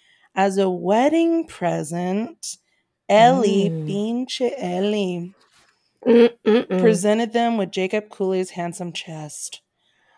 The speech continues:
Speaker 2: No.
Speaker 1: Evelyn had children and even adopted a young girl named Arabella, and the curse was all but forgotten. However, after Arabella married some years later, Evelyn put the girl's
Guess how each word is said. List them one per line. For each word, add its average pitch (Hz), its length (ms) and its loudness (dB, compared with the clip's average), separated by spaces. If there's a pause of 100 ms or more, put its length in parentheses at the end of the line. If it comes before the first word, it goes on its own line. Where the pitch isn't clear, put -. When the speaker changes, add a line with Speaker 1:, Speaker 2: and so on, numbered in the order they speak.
(440)
Speaker 2:
No. 226 380 -10
Speaker 1:
Evelyn 240 480 4
had 226 220 -2
children 185 420 -2
and 180 160 -2
even 190 300 -2
adopted 180 460 -4
a 196 60 -2
young 175 320 -6
girl 175 260 -2
named 170 260 -8
Arabella, 170 800 -4 (360)
and 180 280 -4
the 185 60 -4
curse 233 400 -4
was 185 180 -8
all 185 240 0
but 202 220 -10
forgotten. 208 680 -12 (840)
However, 214 1120 4 (840)
after 190 200 0
Arabella 208 500 6
married 202 420 2
some 196 240 -2
years 208 240 -2
later, 180 380 0
Evelyn 196 380 -2
put 214 180 -6
the 202 80 -2
girl's 190 400 -2